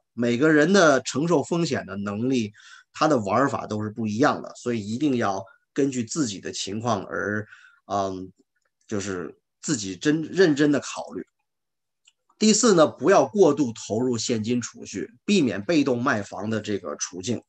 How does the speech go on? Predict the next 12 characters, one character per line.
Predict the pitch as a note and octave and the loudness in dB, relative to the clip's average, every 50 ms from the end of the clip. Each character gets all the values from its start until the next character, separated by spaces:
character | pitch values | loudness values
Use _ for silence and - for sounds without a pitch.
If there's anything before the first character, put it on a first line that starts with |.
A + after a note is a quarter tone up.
| _ - - - - - - - - - - - - _ _ _ _ _ _ _ _ _ | _ -20 -20 -20 -20 -20 -20 -20 -20 -20 -20 -20 -20 _ _ _ _ _ _ _ _ _
任 | _ B3+ D4 B3 F3+ | _ 6 6 8 8
何 | E3 E3+ E3 | 8 6 4
投 | - C#3 C#3+ D3 | 4 0 0 0
资 | C3+ D3+ C#3+ | 0 0 2
都 | D#3 D3+ B2 | 2 2 2
不 | G#2 B2 B2 | 2 0 0
要 | C3 A#2+ G#2 F#2+ | 2 2 0 0
太 | - - - F3 B2 A2 | -4 -4 -2 0 0 0
过 | G2 F#2+ - | -2 -4 -6
杠 | - G#2 F#2+ E2 E2+ | -6 -6 -8 -8 -8
杆 | - - - | -10 -10 -10
儿。 | - | -10